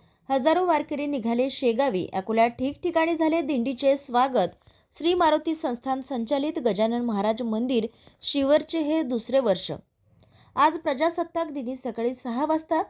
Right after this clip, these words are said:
श्री संत गजानन महाराज मंदिर शिवर येथून सहाशे महिला वारकऱ्यांसमवेत हजारपेक्षा जास्त वारकरी शिवर गावाबाहेरील राष्ट्रीय महामार्गावरून पायी चालत दिंडी शिस्तबद्ध पद्धतीने निघाली.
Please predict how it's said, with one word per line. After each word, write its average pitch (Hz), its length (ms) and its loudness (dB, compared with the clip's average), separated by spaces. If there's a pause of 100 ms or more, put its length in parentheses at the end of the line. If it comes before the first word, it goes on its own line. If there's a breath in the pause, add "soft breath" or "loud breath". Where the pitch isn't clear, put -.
(340 soft breath)
श्री 311 200 2
संत 320 300 -2
गजानन 254 420 0
महाराज 233 420 0
मंदिर 233 420 -4
शिवर 254 460 0
येथून 247 260 -2 (360 soft breath)
सहाशे 285 680 0
महिला 240 400 0
वारकऱ्यांसमवेत 269 960 0 (460 soft breath)
हजारपेक्षा 262 680 0
जास्त 214 340 -2
वारकरी 220 480 -2 (340 soft breath)
शिवर 285 380 2
गावाबाहेरील 247 680 2 (120)
राष्ट्रीय 226 440 -2
महामार्गावरून 254 760 0
पायी 214 280 0
चालत 233 380 2 (440 soft breath)
दिंडी 262 380 0
शिस्तबद्ध 294 640 0
पद्धतीने 247 580 -4
निघाली. 214 440 0